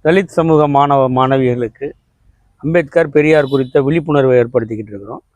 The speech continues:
Not only தலித், தலித் அல்லாத இதர மிகவும் பிற்படுத்தப்பட்ட சமூகத்தை சார்ந்த மாணவர்களுக்கும் அம்பேத்கரை பதிவு நாங்க வந்து எடுத்து போறோம். உன்னுடைய சமூக விடுதலைக்காகத்தான் டாக்டர் அம்பேத்கர் தன்னுடைய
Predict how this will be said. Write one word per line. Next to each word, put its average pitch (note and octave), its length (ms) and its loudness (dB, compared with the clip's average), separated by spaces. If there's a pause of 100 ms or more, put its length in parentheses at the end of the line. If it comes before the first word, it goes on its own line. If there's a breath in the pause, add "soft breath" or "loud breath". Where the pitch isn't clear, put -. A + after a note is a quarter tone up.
(440)
Not D#3 280 -2
only G#3 340 2
தலித், C#3 460 -2 (680)
தலித் F3+ 420 0
அல்லாத E3+ 720 2
இதர E3+ 520 4 (160)
மிகவும் E3+ 500 0
பிற்படுத்தப்பட்ட D3+ 880 -4
சமூகத்தை D#3 600 0
சார்ந்த C#3+ 540 -2 (640)
மாணவர்களுக்கும் D3+ 1040 0 (220)
அம்பேத்கரை D#3 480 0
பதிவு C3 380 -4
நாங்க B2+ 260 -2
வந்து B2+ 360 -2
எடுத்து C#3 280 -2 (120)
போறோம். - 280 -12 (520)
உன்னுடைய G3+ 680 2
சமூக F#3+ 420 2
விடுதலைக்காகத்தான் D#3 880 2
டாக்டர் C#3 300 -2
அம்பேத்கர் D#3+ 480 -2
தன்னுடைய C#3 320 -2